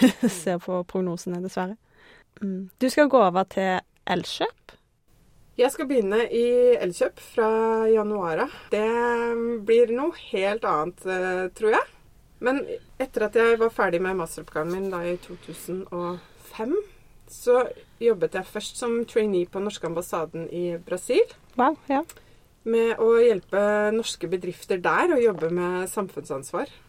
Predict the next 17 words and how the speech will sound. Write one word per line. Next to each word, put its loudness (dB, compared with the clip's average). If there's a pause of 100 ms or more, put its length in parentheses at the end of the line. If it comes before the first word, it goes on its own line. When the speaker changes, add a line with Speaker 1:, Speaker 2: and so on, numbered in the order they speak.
Speaker 1:
Mm. 4
Speaker 2:
eh, -8
lokalt. -6 (800)
Så 0
begynte 2
jeg 2
som, 0
eh, 2
forsker -4 (280)
på 4
Senter -4
for -2
utvikling -6
og -4
miljø -2 (160)
på -4
Blindern, -4